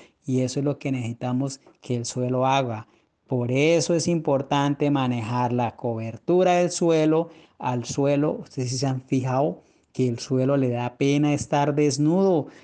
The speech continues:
Es usted roce o deshierve un, una, un, un suelo, un lotecito, y al, a los cinco días ya está otra vuelta verdecito, porque no es que al suelo le da pena estar desnudo.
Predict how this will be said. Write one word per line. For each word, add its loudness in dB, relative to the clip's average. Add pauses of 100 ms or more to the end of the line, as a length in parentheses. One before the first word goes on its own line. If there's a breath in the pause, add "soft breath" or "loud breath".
Es -2
usted 0
roce 2
o 2
deshierve 2
un, 0
una, 2
un, 0
un 0
suelo, 2 (280 loud breath)
un 4
lotecito, 2
y 2
al, 2
a 2
los 0
cinco 2
días 2
ya 2
está 0
otra 0
vuelta 2
verdecito, 0
porque -4
no -2
es -2
que -4
al -4
suelo 0
le 0
da -4
pena 0
estar -2
desnudo. 0